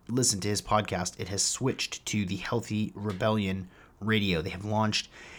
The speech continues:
a different format where they take questions from people. They even do some <laughs> live call-ins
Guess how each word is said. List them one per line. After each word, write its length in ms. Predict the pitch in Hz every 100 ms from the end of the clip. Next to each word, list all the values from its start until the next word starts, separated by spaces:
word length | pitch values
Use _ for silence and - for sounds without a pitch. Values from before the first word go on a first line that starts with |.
| -
a 120 | 107
different 380 | 104 139 156 160
format 500 | - 123 113 107 95
where 80 | 110
they 120 | 101
take 440 | 95 107 98 - -
questions 480 | 110 104 - 95
from 160 | - 101
people. 300 | 107 107 143
They 80 | 117
even 160 | 107
do 80 | 107
some 220 | - 92
<laughs> 80 | 95
live 260 | 113 107 -
call-ins 560 | 101 104 120 151 -